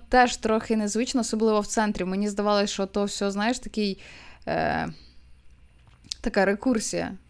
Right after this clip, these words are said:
Ну, типа, що, е, я постійно попадаю в одне й те саме місто. Ну, типа, блін. <laughs> Воно мені таке було все однаково, всі ті кафешки, всі ті, е, будівлі, все-все-все.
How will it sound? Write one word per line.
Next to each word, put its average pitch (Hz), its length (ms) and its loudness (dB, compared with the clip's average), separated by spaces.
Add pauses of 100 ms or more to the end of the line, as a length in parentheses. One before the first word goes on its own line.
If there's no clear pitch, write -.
Ну, 240 160 2
типа, 196 320 2 (220)
що, 226 280 8 (200)
е, - 140 -12 (140)
я 254 120 10
постійно 320 380 6
попадаю 277 400 12
в 294 40 10
одне 269 200 8
й 269 40 6
те 277 100 2
саме 277 300 10
місто. 277 440 6 (220)
Ну, 311 240 8
типа, 294 340 6 (380)
блін. 294 300 2 (680)
<laughs> - 680 -10
Воно 330 200 8
мені 359 180 4
таке 330 260 4
було 311 220 4
все 285 200 4
однаково, 269 460 6
всі 254 200 0
ті 247 120 -4
кафешки, 254 520 2
всі 233 200 -2
ті, 233 360 0 (140)
е, 196 280 2
будівлі, 240 600 2
все-все-все. 214 680 -2